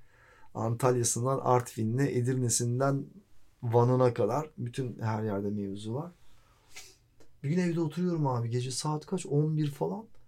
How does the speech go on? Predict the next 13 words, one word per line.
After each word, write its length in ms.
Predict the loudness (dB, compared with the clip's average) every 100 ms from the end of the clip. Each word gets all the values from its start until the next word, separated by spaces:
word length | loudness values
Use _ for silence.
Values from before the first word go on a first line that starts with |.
| _ _ -20 -20 -20 _ -2
Yalnızım 640 | 6 8 8 6 2 0
ya. 60 | 0
Otururken 580 | -2 -2 -2 0 2 6
böyle 180 | 6
bir 120 | 4 -2 -12 _ -8
<laughs> 60 | -6 -6 -10 -20 _ _ -16 -4 -4 -4 -8 -6
lan, 120 | -6 -8 _ -12 -6
lan, 180 | -6 -8 _ -14 -2
<clears throat> 140 | -2 -2 _ -8
ne 100 | 4
oluyor 360 | 6 6 4 6
ya 180 | 6
falan. 380 | 6 8 8 4